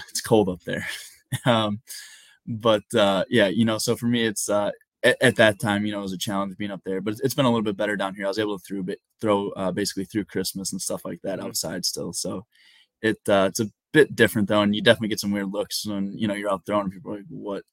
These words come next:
Speaker 1: what are you doing out here?" And, y-, you know, so you get some looks and stuff like that.
Speaker 2: Yeah, it's Kansas in March. Come on, that's
Speaker 1: <laughs> Exactly.
Speaker 2: uh, that's Jayhawk time right there.
Speaker 1: Yeah, exa-, yeah. They're like, "What, what, what's basketball only? What are you, what are you talking about football right now?"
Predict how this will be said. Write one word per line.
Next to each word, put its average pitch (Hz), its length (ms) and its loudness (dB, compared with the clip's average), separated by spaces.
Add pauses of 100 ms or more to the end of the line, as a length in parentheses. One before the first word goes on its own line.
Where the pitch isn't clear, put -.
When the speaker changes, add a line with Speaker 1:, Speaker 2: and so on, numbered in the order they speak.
Speaker 1:
what 104 200 -4
are 101 40 0
you 95 100 2
doing 95 200 -4
out 78 160 -8
here?" 92 220 -10
And, 87 120 -16
y-, 135 80 4
you 131 160 2
know, 107 120 4
so 139 120 0
you 139 40 4
get 151 120 6
some 110 160 2
looks 104 240 -2
and 101 60 -10
stuff - 200 -4
like 95 200 -6
that. 113 240 -8 (320)
Speaker 2:
Yeah, 175 220 -4
it's - 180 -2
Kansas 147 640 2
in 107 80 -10
March. 147 460 4
Come 156 200 -2
on, 190 260 6
that's 165 260 8
Speaker 1:
<laughs> 139 80 10
Exactly. 120 400 -2
Speaker 2:
uh, 147 180 -2
that's 170 280 -6
Jayhawk 180 560 8 (180)
time 127 320 2
right 113 200 -6
there. 139 280 6
Speaker 1:
Yeah, 147 120 10
exa-, 147 320 6
yeah. 127 180 10
They're 120 100 6
like, 120 200 2
"What, 127 140 2
what, 120 220 -2
what's 113 300 -12 (140)
basketball 117 480 4
only? 107 180 -4
What 110 120 -8
are 113 40 -6
you, 110 80 -8
what 110 80 -12
are 113 40 -8
you 110 60 -8
talking 107 220 2
about 104 140 -8
football 107 280 -2
right 104 180 -2
now?" 110 260 0